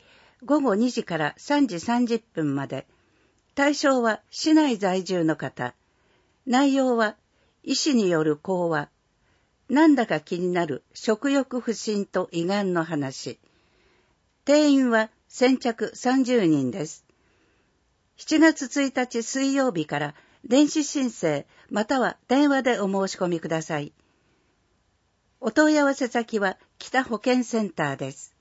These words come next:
普通救命講習一、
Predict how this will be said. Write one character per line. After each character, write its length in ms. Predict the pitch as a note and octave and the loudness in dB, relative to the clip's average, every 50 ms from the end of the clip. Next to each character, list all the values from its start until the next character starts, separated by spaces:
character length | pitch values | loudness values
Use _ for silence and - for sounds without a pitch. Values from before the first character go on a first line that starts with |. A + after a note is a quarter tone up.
| _ _ _ _ _ _ _ _ _ _ _ _ _ _ _ _ _ _ _ _ _ _ _ _ _ _ _ _ _ _ _ _ _ _ _ _ _ _ _ _ _ _ _ _ | _ _ _ _ _ _ _ _ _ _ _ _ _ _ _ _ _ _ _ _ _ _ _ _ _ _ _ _ _ _ _ _ _ _ _ _ _ _ _ _ _ _ _ _
普 160 | _ - C4+ | _ -4 -2
通 300 | - - E4+ F4+ E4+ D#4+ | 0 2 2 4 2 2
救 280 | - - C#4+ D4+ D#4 D#4 | 0 0 2 4 4 6
命 240 | C#4+ D4 D4 C#4+ C4 | 6 6 4 2 0
講 240 | - C4+ C4 A#3+ | 0 0 0 0
習 440 | A3 - - D#3 D3 D3 C3+ C3+ - _ | -2 -2 -4 -4 -4 -4 -4 -6 -8 _
一、 440 | - F3+ - - - F3 D3+ - | -12 -12 -8 -6 -4 -4 -4 -6